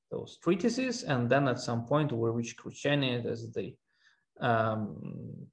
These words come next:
climax of, of basically of Christian wisdom, um, of wisdom in general, not even Christian. And Pico, uh,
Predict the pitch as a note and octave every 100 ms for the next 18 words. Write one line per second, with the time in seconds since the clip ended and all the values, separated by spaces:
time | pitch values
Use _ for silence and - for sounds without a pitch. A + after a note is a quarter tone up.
0 | _ - G#2+ A2+ A2 A2 - - - -
1 | - _ - - - - _ _ _ _
2 | A#2 A2 A2 - A2 - - C3+ - G#2+
3 | G#2+ A2+ A2 - - _ _ - - -
4 | - - _ _ E3 D#3+ E3 E3 D#3+ D#3
5 | C#3 - - _ _ _ _ _ - A#2+
6 | B2 C3 B2+ A#2+ G#2+ G#2 A2 G#2+ G#2+ -
7 | A2 G2+ G2 F#2 - A#2 - - - _
8 | - _ - D3 - B3 C4 B3 A3 -
9 | - D3+ D#3 D#3+ D#3 - - _ _ -